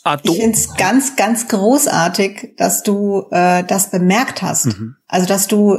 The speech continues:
Speaker 2: dass du die Fähigkeit hast, so zu re-, reflektieren, dass du merkst, „Ich sehe das nicht, obwohl ich es sehen müsste.“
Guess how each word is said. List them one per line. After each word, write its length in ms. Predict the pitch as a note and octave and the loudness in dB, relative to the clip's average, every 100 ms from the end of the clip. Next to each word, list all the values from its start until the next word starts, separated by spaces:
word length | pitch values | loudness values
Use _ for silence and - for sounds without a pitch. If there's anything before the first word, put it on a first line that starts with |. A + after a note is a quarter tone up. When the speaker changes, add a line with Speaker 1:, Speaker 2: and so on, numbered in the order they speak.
| F3 | 0
Speaker 2:
dass 220 | F#3+ F#3 | -2 -2
du 280 | G3+ G3 F#3+ - - _ | 0 0 0 -2 -10 _
die 220 | G3+ F#3+ | -4 -2
Fähigkeit 460 | - G#3+ C#4 - B3 | 0 0 2 0 0
hast, 180 | A#3+ - | 0 0
so 100 | B3 | -2
zu 160 | A#3+ | -2
re-, 220 | G#3 G3 - | -2 -6 -2
reflektieren, 720 | G#3 G#3 G3+ G3+ A#3 C4+ D4 - - - | -2 0 -2 0 2 2 2 -4 -18 -6
dass 220 | - G#3 | -2 -2
du 240 | - G#3+ G#3 | 0 -2 0
merkst, 760 | F#3 F#3 F#3 G#3+ D4 D#4+ - F4+ | 2 4 4 4 0 0 -4 -2
„Ich 220 | A#3 - | -2 0
sehe 340 | F#3+ A3 C4 | 2 2 2
das 220 | C#4 C4+ - | 2 2 2
nicht, 200 | C4+ B3 | 2 0
obwohl 220 | G#3+ G#3+ | -2 -2
ich 80 | G#3+ | -2
es 120 | G#3 | -2
sehen 200 | F#3+ F#3 | -2 0
müsste.“ 480 | G3+ C#4 - D4+ | 2 0 0 -2